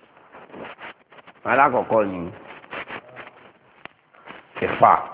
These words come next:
Ẹlẹ́ẹ̀kejì ni ìdọ̀bọ̀n. Ẹlẹ́ẹ̀kẹta ni ìdọ̀bọ̀n. Faqat nìkan. Kí ni tó fi sọ pé nìkan? Torí pé kò ti pọ̀lú bẹ́ẹ̀ mọ̀ orí ẹ pé.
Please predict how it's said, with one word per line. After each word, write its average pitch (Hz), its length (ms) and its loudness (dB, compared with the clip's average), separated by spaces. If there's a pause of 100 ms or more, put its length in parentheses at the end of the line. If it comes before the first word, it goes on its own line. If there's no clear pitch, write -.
(1400)
Ẹlẹ́ẹ̀kejì 120 580 4
ni 101 120 -2 (680)
ìdọ̀bọ̀n. 98 440 2 (680)
Ẹlẹ́ẹ̀kẹta 120 500 6
ni 92 200 0 (520)
ìdọ̀bọ̀n. 80 580 -4 (160)
Faqat 139 380 2 (1080)
nìkan. 107 360 0 (840)
Kí 170 120 4
ni 175 140 10
tó 131 100 8
fi 123 60 6
sọ 120 80 10
pé 123 140 6
nìkan? 101 260 2 (2500)
Torí 101 240 6
pé 113 100 10
kò 107 120 10
ti 87 80 0
pọ̀lú 95 300 6
bẹ́ẹ̀ 87 220 6
mọ̀ 73 120 0
orí 85 140 2
ẹ 80 80 4
pé. 73 200 -2